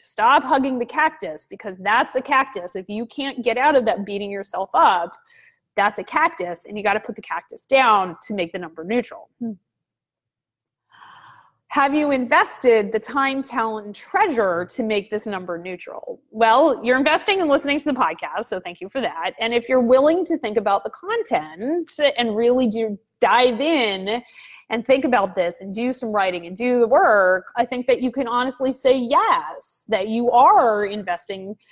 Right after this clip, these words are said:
the time and talent, uh, to get this done. Podcast is free, so not a whole lot of treasure there, right? How about V? So the V in Strive stands for value.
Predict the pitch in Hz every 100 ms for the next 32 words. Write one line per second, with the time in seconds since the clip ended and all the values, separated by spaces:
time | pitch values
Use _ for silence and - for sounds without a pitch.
0 | - _ 220 - 208 202 202 196 - 165
1 | 170 180 269 370 - - - - 226 214
2 | 202 196 240 190 175 185 - 160 175 240
3 | - 196 220 - 226 - 170 165 - 175
4 | 180 190 175 170 180 160 147 _ - -
5 | 202 - 190 190 - 226 226 _ _ -
6 | - - - - - _ _ _ _ _
7 | _ _ _ _ _ _ - 302 339 359
8 | 285 233 269 220 180 - 226 226 247 262
9 | 254 - 233 214 208 - 208 220 - 196
10 | 185 165 175 214 269 339 330